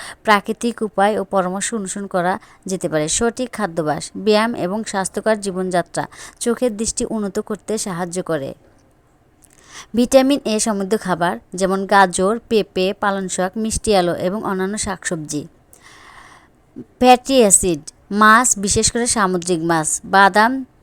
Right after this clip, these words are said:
চিয়া বীজ, ফ্লাক্স সিড দৃষ্টিশক্তি বাড়াতে সাহায্য করে। ভিটামিন সি এবং ই, লেবুর, কমলা লেবু, বেরি জাতীয় ফল, বাদাম এবং সূর্যমুখীর বীজ চোখের জন্য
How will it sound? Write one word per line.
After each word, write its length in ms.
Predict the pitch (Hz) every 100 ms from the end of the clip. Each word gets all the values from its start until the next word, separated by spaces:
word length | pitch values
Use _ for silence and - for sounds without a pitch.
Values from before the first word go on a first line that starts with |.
| -
চিয়া 260 | 226 208
বীজ, 300 | 185 180 156 - - _
ফ্লাক্স 360 | - 202 175 -
সিড 320 | - 233 233 -
দৃষ্টিশক্তি 640 | - 196 - 202 214 - 247
বাড়াতে 380 | 196 180 180 214
সাহায্য 440 | 208 180 170 180
করে। 260 | 165 151 151
ভিটামিন 520 | 196 226 220 240 240
সি 200 | - 190 131
এবং 300 | 175 196 233 - - _ - _ _ -
ই, 300 | 220 190 151 - - - -
লেবুর, 520 | 220 240 220 254 285 - - - _
কমলা 340 | 226 226 220 214
লেবু, 420 | 208 196 220 277 - -
বেরি 320 | 196 214 208
জাতীয় 340 | 214 220 - 208
ফল, 280 | - 165 143 - - -
বাদাম 360 | 190 208 202 190
এবং 220 | 190 220 240
সূর্যমুখীর 720 | - 220 190 208 208 254 226
বীজ 360 | 196 220 - -
চোখের 400 | 214 196 226 269 - 185
জন্য 420 | 190 190 202